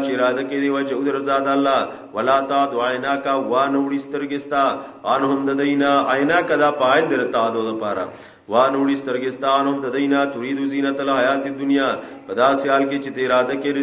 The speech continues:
زینت د ژوند د دنیا، ته اراده کې زینت د ژوند د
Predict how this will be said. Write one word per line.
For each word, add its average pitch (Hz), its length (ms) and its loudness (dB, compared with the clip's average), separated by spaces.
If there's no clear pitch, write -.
زینت 131 320 -4
د - 100 0
ژوند 139 220 -2
د 139 40 0
دنیا، 139 300 4
ته 147 80 0
اراده 160 400 2
کې 156 240 -4
زینت 139 340 0
د - 100 -4
ژوند 147 200 0
د 147 40 -4